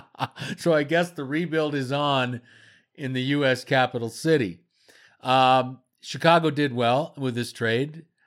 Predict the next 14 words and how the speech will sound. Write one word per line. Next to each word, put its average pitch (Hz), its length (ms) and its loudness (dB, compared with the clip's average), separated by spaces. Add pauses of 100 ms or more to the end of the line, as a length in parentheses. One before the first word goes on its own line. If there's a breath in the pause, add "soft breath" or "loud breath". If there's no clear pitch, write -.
(160)
but 127 120 0
I'm 127 160 2
really 160 220 4
happy 127 300 4
for 117 160 -4
Jabari 107 440 0
Parker 113 420 -4
because 110 580 -6
I 110 100 -10
think 123 260 -8
Jabari 113 420 -4
Parker 120 420 -6
has 107 180 -6
handled 120 440 -4